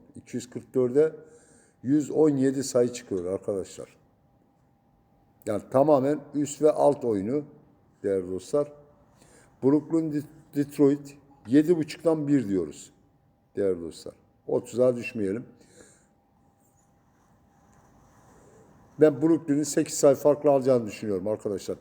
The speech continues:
Birinci maçımız bu. İkinci maçımız Houston, Cleveland değerli dostlar. Şimdi bu maçı herhalde yüz kişiden sekseni, doksanı alt. Ben, bana göre de üst olacak arkadaşlar bu maç. Ben üst bekliyorum ama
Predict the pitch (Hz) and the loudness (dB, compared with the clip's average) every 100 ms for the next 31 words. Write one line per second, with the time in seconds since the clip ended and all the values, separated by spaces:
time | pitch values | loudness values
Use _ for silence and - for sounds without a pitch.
0 | - 131 139 139 123 143 147 131 113 - | -8 -6 -2 0 -2 -2 -6 -2 -2 -2
1 | - _ _ _ _ - - - - - | -12 _ _ _ _ -20 -20 -20 -20 -20
2 | _ 120 - 156 165 160 156 165 160 - | _ -18 -6 -2 4 4 4 0 -4 -4
3 | 170 - 175 160 - 165 165 151 151 - | -8 -6 -6 -6 0 2 4 4 2 -12
4 | - _ _ _ 117 110 104 104 - 147 | -20 _ _ _ 0 2 0 -4 0 0
5 | 147 - - _ _ _ _ _ _ _ | -2 -8 -20 _ _ _ _ _ _ _
6 | _ _ - - 135 147 156 165 147 - | _ _ -12 -8 -2 0 2 4 4 4
7 | 175 180 - - 147 147 123 156 151 151 | -2 -4 -8 2 6 6 6 2 -2 -4
8 | - - 156 151 - 156 - 143 143 156 | -8 -8 -2 -2 -2 -4 0 0 2 0
9 | 156 - 156 165 147 117 - 151 127 156 | 0 -2 -2 0 0 -2 0 0 2 2
10 | 165 160 160 170 170 - 131 104 92 - | 2 2 2 2 0 0 -2 0 -2 -4
11 | 98 101 92 - 82 76 76 73 - 135 | -6 -4 -8 -8 -12 -14 -18 -20 -10 -4
12 | 123 143 135 - 110 - 107 107 135 131 | -4 -4 -12 -6 -8 -4 -4 -2 0 0
13 | 143 | -4